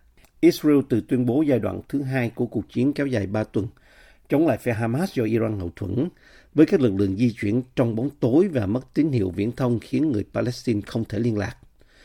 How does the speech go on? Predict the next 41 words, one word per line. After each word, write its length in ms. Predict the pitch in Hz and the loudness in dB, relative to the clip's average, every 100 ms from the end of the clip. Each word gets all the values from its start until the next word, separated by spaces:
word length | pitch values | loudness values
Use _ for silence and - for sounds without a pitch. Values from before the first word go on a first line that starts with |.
| - - _ | -20 -20 _
Việc 180 | 127 120 | -2 0
cắt 140 | 196 | 0
điện 160 | 175 110 | 2 2
thoại 260 | 110 104 95 | 0 -2 0
và 100 | 104 | -2
Internet 460 | 113 127 131 170 | 0 0 0 0
dường 200 | 107 95 | -4 -2
như 200 | 104 120 104 | 2 2 0
giảm 240 | 101 113 | -2 0
bớt 200 | 135 170 | 2 2
hôm 160 | - 117 | 0 -2
hai 120 | 110 | 0
mươi 140 | 107 101 | -2 -2
chín 120 | 123 131 | -4 -4
tháng 200 | 156 139 | -2 2
mười, 200 | 120 - - - - - - | 0 -2 -12 -20 -20 -8 2
nhưng 240 | 135 127 | 4 4
nhà 120 | 117 | 2
cung 180 | 101 - | 0 -2
cấp 140 | 160 | 0
dịch 140 | 123 98 | 0 0
vụ 160 | 98 | -2
viễn 240 | 90 107 120 | 0 -2 -2
thông 260 | 131 123 107 - - _ _ - - | 0 0 -2 -10 -20 _ _ -20 -4
Paltel 400 | 123 117 - 123 104 - - _ - | -2 0 0 0 0 -6 -20 _ 0
cho 120 | 131 | 4
biết 260 | 139 180 | 6 4
các 120 | - 156 | 0 -2
cuộc 140 | 123 | -4
không 200 | - 127 | 0 -2
kích 280 | 113 202 - | 0 -2 2
của 120 | 123 | 0
Israel 480 | - 147 - 135 117 | 2 0 4 4 4
lại 160 | 104 98 | 2 0
một 200 | 101 104 | -2 -2
lần 220 | 98 98 | 0 0
nữa 180 | 98 123 | 0 2
làm 300 | 135 92 90 | 0 -2 -4
gián 260 | 107 170 | -4 -2
đoạn 200 | 123 95 | -4 -2
dịch 120 | 98 | -4